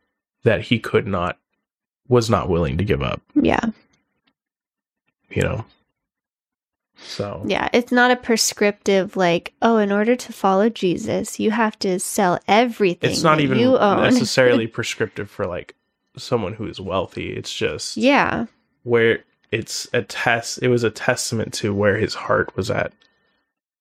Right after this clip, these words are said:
Speaker 1: you know? I don't know.
Speaker 2: Yeah. Well, and he was pointing out a hole in his self-righteousness.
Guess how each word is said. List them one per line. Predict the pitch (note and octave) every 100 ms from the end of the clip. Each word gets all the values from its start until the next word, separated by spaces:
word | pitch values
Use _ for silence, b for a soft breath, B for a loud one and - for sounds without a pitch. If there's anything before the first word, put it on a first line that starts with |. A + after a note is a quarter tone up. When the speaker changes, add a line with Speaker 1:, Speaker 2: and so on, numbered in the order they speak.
| _ -
Speaker 1:
you | F#2
know? | F#2 A#2 - _ _ _ _ - -
I |
don't | G2+
know. | G2+ b b b _ _ _
Speaker 2:
Yeah. | - - A#3 - _ _
Well, | C#4
and | C#4+ B3+ A3+
he | A#3 B3+
was | B3 A#3+
pointing | - B3 C4 B3
out | A3+ G3+
a | F#3+
hole | G#3 G#3 F#3
in | G3+
his | G3+
self-righteousness. | - F3 G3 F3 - - - - - - -